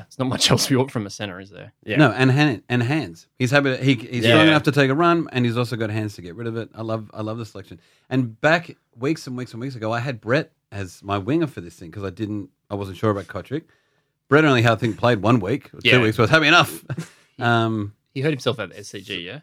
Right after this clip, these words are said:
Speaker 3: Yeah.
Speaker 1: He was one of the victims of the
Speaker 3: Mm.
Speaker 1: poor turf.
Speaker 3: I still liked him enough. Uh, <laughs> number
Speaker 1: Same,
Speaker 3: the,
Speaker 1: same.
Speaker 3: the other winger, Addo Carr.
Speaker 2: Yeah.
Speaker 3: And I can't believe they split him up with Latrell 'cause he was with Latrell's side last year, I thought. And even with
Speaker 2: Uh,
Speaker 3: Australia,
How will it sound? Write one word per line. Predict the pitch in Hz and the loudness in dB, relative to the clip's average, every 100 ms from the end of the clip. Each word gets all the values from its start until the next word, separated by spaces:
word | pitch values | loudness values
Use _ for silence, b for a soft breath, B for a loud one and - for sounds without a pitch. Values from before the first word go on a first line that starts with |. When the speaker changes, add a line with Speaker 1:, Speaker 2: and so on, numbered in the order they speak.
| _ | _
Speaker 3:
Yeah. | 110 113 110 104 | -2 2 2 2
Speaker 1:
He | 98 | 0
was | 98 | -2
one | 117 135 | -4 -6
of | |
the | 87 | -8
victims | 95 101 - 95 95 | -8 -10 -12 -16 -18
of | 95 95 | -20 -16
the | 92 | -8
Speaker 3:
Mm. | 101 85 80 _ | -6 -6 -12 _
Speaker 1:
poor | _ 101 87 _ - | _ -16 -16 _ -18
turf. | 95 - _ | -18 -18 _
Speaker 3:
I | 107 | -20
still | - 87 | -16 -16
liked | 85 | -18
him | 85 | -18
enough. | 87 104 b b b b b | -20 -20 b b b b b
Uh, | 117 120 120 120 117 _ - | 4 4 4 2 -2 _ -16
<laughs> | - - _ 127 | -16 -20 _ 0
number | 135 | 4
Speaker 1:
Same, | 123 135 | 6 6
Speaker 3:
the, | |
Speaker 1:
same. | 117 110 _ 123 | 4 0 _ 2
Speaker 3:
the | 120 | 4
other | 131 | 4
winger, | 117 117 120 113 113 110 | 4 4 6 6 6 6
Addo | 120 117 | 4 4
Carr. | 107 110 131 185 b b | 2 2 2 0 b b
Speaker 2:
Yeah. | 90 87 107 | -12 -8 -4
Speaker 3:
And | 117 | -2
I | 120 | -2
can't | - 147 160 | 0 0 0
believe | 143 120 120 113 | -2 -2 -2 -2
they | 113 | -6
split | - 135 110 | -6 -8 -6
him | 120 117 | -4 -4
up | 107 | -4
with | 117 | -8
Latrell | 117 104 160 110 | -10 -6 -8 -8
'cause | - 120 | -10 -8
he | 170 | -6
was | 175 127 - _ | -6 -8 -14 _
with | 117 202 | -8 -6
Latrell's | 165 - 104 90 - | -6 -6 -6 -8 -10
side | - 87 87 | -12 -14 -16
last | 90 - 95 | -20 -20 -20
year, | 85 | -20
I | |
thought. | - 92 - | -16 -14 -4
And | 147 151 | -2 0
even | 156 151 | 0 0
with | 135 | 0
Speaker 2:
Uh, | |
Speaker 3:
Australia, | 95 95 - 107 - | -2 -4 -6 -8 -16